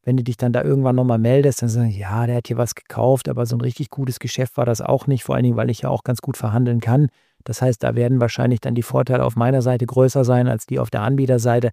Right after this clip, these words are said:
Und dann denke ich mir so, „Ach nee, komm, das ist einfach bei so einer Sache dann mir die Sache nicht wert.“ So, also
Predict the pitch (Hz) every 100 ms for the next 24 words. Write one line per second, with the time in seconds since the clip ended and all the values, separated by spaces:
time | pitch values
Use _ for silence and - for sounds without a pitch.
0 | - - - _ 127 123 120 123 107 120
1 | 117 - 120 123 120 - 135 123 - 139
2 | 135 - 113 123 120 131 117 113 107 131
3 | 117 117 120 127 120 113 107 120 110 104
4 | 110 104 - _ _ 117 131 135 165 175
5 | 190